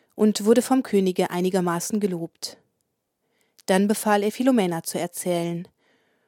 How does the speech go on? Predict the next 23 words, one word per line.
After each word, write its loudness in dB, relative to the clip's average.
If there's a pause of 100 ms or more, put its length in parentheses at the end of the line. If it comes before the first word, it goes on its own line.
(120)
und 0
die 2
begann, 4 (680)
ganz 0
von 0
Mitleid 0
für -4
den 0
armen 0
Gerbino 0 (340)
und -4
seine 2
Dame 2
erfüllt, -4 (560)
nach 2
einem 4
wehmütigen 2
Seufzer -4
also: -10 (1700)
„Meine 6
Geschichte, -2 (160)
anmutige 2
Damen, 2